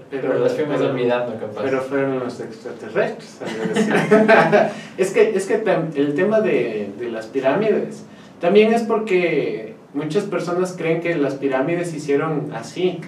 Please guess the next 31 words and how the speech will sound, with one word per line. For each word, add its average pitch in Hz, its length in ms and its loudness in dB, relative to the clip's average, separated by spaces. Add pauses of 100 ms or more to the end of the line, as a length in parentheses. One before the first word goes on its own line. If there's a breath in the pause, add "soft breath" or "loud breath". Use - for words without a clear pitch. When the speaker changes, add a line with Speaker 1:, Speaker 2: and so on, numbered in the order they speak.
Speaker 2:
De 127 120 -4
la 120 100 -6
noche 123 240 -8
a 117 40 -6
la 117 80 -6
mañana, 113 400 -6
Speaker 1:
No, 247 220 4
Speaker 2:
¿no? 214 60 2
Speaker 1:
pues 202 120 4
Speaker 2:
Más - 80 0
de 208 60 4
Speaker 1:
pasaron 226 380 6 (120)
Speaker 2:
casa. 160 280 4
Speaker 1:
años, 208 300 2
décadas 165 600 0
ahí 165 160 2
construyéndose. 160 840 -4
No 202 120 -4
es 294 100 0
que 208 120 2
se 165 120 0
hicieron 143 360 0
de 120 160 0
una. 156 300 -4 (540 loud breath)
Eso 190 180 -2
también, 120 460 0
o 110 40 -6
sea, 113 260 -4
el 110 140 -8
<laughs> 202 1500 2
Speaker 2:
Claro, 165 360 -2